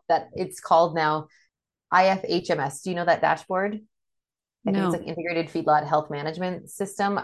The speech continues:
Speaker 1: I'm
Speaker 2: Okay.
Speaker 1: thinking. So it's like a, it's a, a livestock database management system. Um, so she's the I F H M S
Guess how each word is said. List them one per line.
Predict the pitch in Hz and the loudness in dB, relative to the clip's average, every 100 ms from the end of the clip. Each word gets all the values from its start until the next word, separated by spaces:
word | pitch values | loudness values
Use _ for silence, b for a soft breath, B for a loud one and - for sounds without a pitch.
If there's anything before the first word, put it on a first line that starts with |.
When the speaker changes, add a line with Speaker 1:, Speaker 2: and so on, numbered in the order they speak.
| - | -6
Speaker 1:
I'm | 160 160 | -6 -4
Speaker 2:
Okay. | 214 185 - | -4 -6 -8
Speaker 1:
thinking. | 151 160 156 - b b | -8 -8 -8 -14 b b
So | - 175 | 4 6
it's | 170 | 6
like | 190 175 | 4 6
a, | 160 151 | 4 4
it's | 147 | 0
a, | 147 135 135 - | -2 -2 -6 -8
a | - | -4
livestock | 143 143 147 - 143 131 - - - _ _ _ _ _ _ _ - | 4 4 4 2 2 0 -4 -20 -20 _ _ _ _ _ _ _ -6
database | 147 135 151 143 139 | 2 6 6 6 2
management | 139 127 135 139 123 | -4 -6 -6 -8 -8
system. | - 143 - 135 139 135 b b b _ - | -6 -6 -4 -4 -4 -8 b b b _ -12
Um, | 139 | -8
so | - | -6
she's | - 185 | -4 -2
the | 156 - | 0 2
I | 196 233 | 4 6
F | 220 - | 4 2
H | 196 196 | -4 -2
M | 180 | -2
S | 170 - | -4 -6